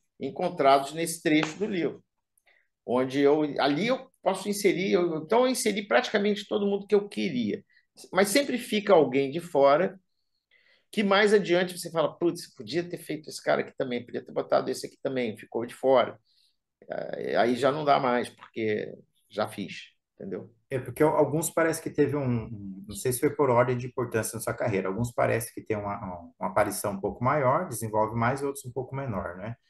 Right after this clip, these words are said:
Speaker 2: Eu, eu
Speaker 1: Sim,
Speaker 2: tô lembrando,
Speaker 1: sim.
Speaker 2: lembrei agora do Serpieri, quando, quando ele tá conversando lá, conversando com ele no bar, que você tem um diálogo também, né?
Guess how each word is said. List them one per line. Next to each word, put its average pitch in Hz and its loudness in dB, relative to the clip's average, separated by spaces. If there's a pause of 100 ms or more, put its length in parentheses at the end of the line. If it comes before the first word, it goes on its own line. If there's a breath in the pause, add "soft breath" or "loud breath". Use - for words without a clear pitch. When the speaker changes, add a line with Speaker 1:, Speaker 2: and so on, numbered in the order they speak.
(280)
Speaker 2:
Eu, 110 0
eu 147 2
Speaker 1:
Sim, 117 0
Speaker 2:
tô 139 2
lembrando, 151 2
Speaker 1:
sim. - -12
Speaker 2:
lembrei 127 2
agora 127 4
do 135 -6
Serpieri, 143 0
quando, 110 -8 (120)
quando 104 -8
ele 101 -8
tá 101 0
conversando 101 -6
lá, 110 0 (520)
conversando 101 -6
com 107 -2
ele 101 -4
no 101 -6
bar, 101 0
que - -8
você - -14
tem 98 -6
um 98 -2
diálogo 95 0
também, 98 -4
né? 123 -2